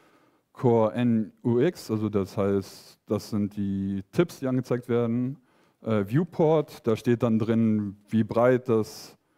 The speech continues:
Fenster ist, ob man jetzt Mobile verwendet oder was man für einen Browser hat, ob die Sidebar gerade eingeblendet ist und alle möglichen Daten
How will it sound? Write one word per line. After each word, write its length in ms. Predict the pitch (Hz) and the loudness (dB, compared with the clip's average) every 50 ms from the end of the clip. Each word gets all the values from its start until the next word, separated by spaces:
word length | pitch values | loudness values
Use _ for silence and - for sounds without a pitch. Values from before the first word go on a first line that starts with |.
| _ _ _ _ _ _ _ _ | _ _ _ _ _ _ _ _
Fenster 500 | - 143 143 151 143 - - 139 127 120 | 0 0 0 0 -2 -2 0 0 2 2
ist, 520 | 120 123 131 131 131 - - - - - - | 4 4 4 2 2 -2 -6 -16 -18 -10 -4
ob 180 | - 120 120 - | -4 -2 0 0
man 180 | 120 120 113 113 | 0 2 2 2
jetzt 320 | 113 110 - - - - | 2 0 -2 -6 -8 -4
Mobile 560 | 123 120 127 131 127 120 120 120 117 117 113 | 0 0 2 2 4 4 4 4 4 2 2
verwendet 720 | - - 113 113 120 120 123 123 123 120 117 117 113 107 - | 0 0 0 0 0 2 2 2 2 4 4 2 2 0 -2
oder 300 | - 113 110 107 101 104 | -4 -4 -2 0 0 0
was 180 | 104 - - | -2 -4 -4
man 280 | 117 110 107 104 104 98 | -4 -2 0 -2 -2 -2
für 140 | - 113 110 | -4 -4 -2
einen 300 | 107 107 104 104 101 104 | 0 0 0 -2 -2 0
Browser 400 | 107 107 120 120 120 117 113 110 | 0 0 2 2 2 0 0 0
hat, 300 | 123 117 113 - - _ _ _ _ _ _ - | 0 -2 -2 -4 -8 _ _ _ _ _ _ -12
ob 100 | 113 113 | -10 -4
die 100 | - 117 | -4 -4
Sidebar 500 | - - 127 123 131 127 - - 120 110 | 0 2 4 2 2 2 2 2 2 2
gerade 280 | 110 107 110 113 113 82 | 2 2 2 2 2 2
eingeblendet 560 | 117 123 123 117 117 117 113 117 120 117 120 | 0 0 0 2 2 2 2 4 2 2 2
ist 220 | 120 117 110 - | 0 -2 -2 -2
und 100 | 117 110 | -2 0
alle 180 | 110 123 135 135 | 2 2 2 4
möglichen 400 | 135 139 127 143 131 - - 127 | 4 2 2 0 0 0 0 2
Daten 460 | 117 117 127 143 - 156 151 151 151 | 4 4 4 2 2 0 -2 -4 -4